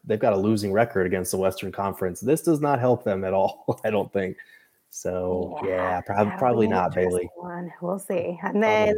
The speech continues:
Speaker 1: not.
Speaker 2: next up, we got, oh, we did read this one already from Lee, the F Y I.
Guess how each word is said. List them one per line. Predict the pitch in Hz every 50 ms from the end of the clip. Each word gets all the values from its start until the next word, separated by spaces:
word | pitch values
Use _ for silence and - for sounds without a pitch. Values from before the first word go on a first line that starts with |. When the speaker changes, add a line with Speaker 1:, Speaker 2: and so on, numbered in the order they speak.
| 208 214
Speaker 1:
not. | 208 - - - _ _ _ -
Speaker 2:
next | 202 214 226 240 254 - - -
up, | 233 226 240 254 254 247
we | 226 208
got, | 220 214 208 202 202 202 196 196 196 - -
oh, | 214 214
we | 208 233 233
did | 202 233 247 208 190
read | 226 226 226 185
this | 202 202 202 202
one | 202 196 185
already | 185 185 185 180 180 180
from | - 185 180 185 175
Lee, | 175 175 170 165 165
the | 160 165 170 165 165 160
F | 180 180 -
Y | 185 175
I. | 170 165 160 156 156 156 160 160